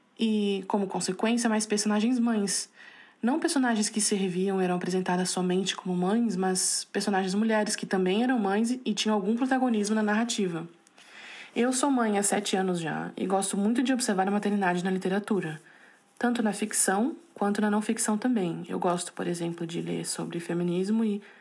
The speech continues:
raramente se encontra uma obra que fala sobre a condição da mulher sem tocar no ser mãe também,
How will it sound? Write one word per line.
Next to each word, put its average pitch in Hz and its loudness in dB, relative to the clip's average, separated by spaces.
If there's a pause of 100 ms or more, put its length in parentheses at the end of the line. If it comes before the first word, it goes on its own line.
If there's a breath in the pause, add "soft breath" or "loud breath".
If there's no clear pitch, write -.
(140 loud breath)
raramente 226 2
se 233 0
encontra 185 -2
uma 170 0
obra 180 -2
que 196 -8
fala 180 -2
sobre 175 -4
a - -4
condição 175 -4
da 170 -4
mulher 180 -2
sem 190 -4
tocar 185 -4
no 190 -6
ser 196 -4
mãe 185 -2
também, 185 -4